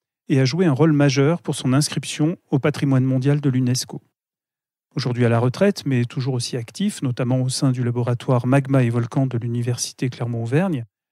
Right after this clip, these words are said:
Pierre mène des recherches sur le volcanisme du Massif central au travers de plusieurs projets multidisciplinaires, et notamment l'archéologie.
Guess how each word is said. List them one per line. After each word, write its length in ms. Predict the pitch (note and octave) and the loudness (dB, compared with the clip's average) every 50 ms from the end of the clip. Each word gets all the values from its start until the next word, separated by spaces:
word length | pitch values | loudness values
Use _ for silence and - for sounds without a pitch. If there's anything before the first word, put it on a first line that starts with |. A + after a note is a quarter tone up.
| _ - | _ -2
Pierre 240 | - D#3 D#3 E3+ E3+ | 2 2 4 4 4
mène 220 | D#3 D3 C#3+ C#3+ | 4 4 4 4
des 80 | C3+ C3+ | 2 2
recherches 400 | C3 C3+ B2+ - E3+ E3 D#3+ - | 2 2 2 0 -2 -2 -2 -4
sur 160 | - - D3 | -4 0 0
le 80 | C3 B2+ | 2 2
volcanisme 800 | B2 C3+ C#3+ B2+ - C#3+ C#3 D3 D#3+ D#3 C#3+ C3+ C3 B2+ B2+ B2 | 2 2 0 2 2 2 2 2 0 0 0 0 2 2 2 0
du 100 | C3 C3+ | 0 0
Massif 300 | C3 C3 - - D#3+ - | 0 0 0 -2 -4 -4
central 520 | - D3 C3 - - - A2+ A#2+ C#3 E3+ | -4 -4 -4 -4 -6 -4 -4 -2 -2 -2
au 120 | D#3+ C#3 A#2+ | -2 -4 -4
travers 320 | - - B2 C3 D3+ D#3+ | -2 -2 2 2 2 2
de 80 | C#3+ C3 | 2 -2
plusieurs 400 | - - E3 D#3+ D#3 D#3+ D3+ - | -2 -2 -2 0 2 2 0 0
projets 360 | - - C3+ B2 C3 C#3+ E3 | 0 -2 0 2 2 2 2
multidisciplinaires, 1080 | D#3+ C#3+ C#3 - - E3 C#3 C#3+ C3+ - - - - C3+ A#2+ A#2+ A#2+ B2 D3+ F3 - _ - - - | 0 0 -2 -4 -6 -8 -8 -6 -8 -10 -10 -10 -6 -4 -4 -2 -2 -2 -2 -4 -6 _ -20 -4 0
et 80 | - C#3+ | 2 4
notamment 380 | D3 C3+ - B2 A#2 B2+ D#3+ | 4 4 4 2 2 2 2
l'archéologie. 680 | D#3+ C#3+ - - - C3+ B2+ B2+ B2 B2 - - _ | 0 0 -2 -4 -2 -2 -2 -2 -2 -4 -6 -10 _